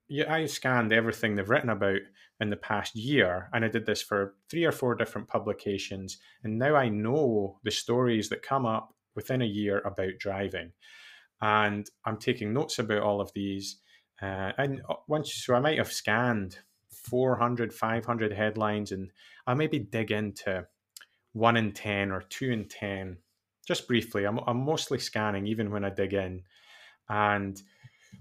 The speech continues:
yeah, so for example, uh, you know, I'm scanning driving, and there's a, there's a headline in a paper in Glasgow that says,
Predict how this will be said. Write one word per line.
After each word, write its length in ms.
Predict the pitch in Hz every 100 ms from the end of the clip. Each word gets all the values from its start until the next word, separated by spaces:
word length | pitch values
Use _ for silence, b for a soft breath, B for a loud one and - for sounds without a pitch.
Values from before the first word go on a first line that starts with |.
| B - _ - -
yeah, 380 | 170 143 113 -
so 260 | - 156 143
for 160 | 139
example, 640 | 127 123 120 117 107 101 -
uh, 200 | 107 101
you 100 | 120
know, 60 | 104
I'm 100 | 98
scanning 400 | - 117 117 104
driving, 600 | 101 98 98 95 98 98
and 180 | - 101
there's 160 | 98 101
a, 220 | 98 -
there's 180 | 113 104
a 40 | 104
headline 640 | 127 131 127 117 110 104 -
in 520 | 101 101 95 92 87 _ _ _ _ -
a 60 | -
paper 360 | - 123 123 117
in 80 | 98
Glasgow 580 | 95 92 90 98 95
that 200 | 95 98 -
says, 640 | - 98 95 92 87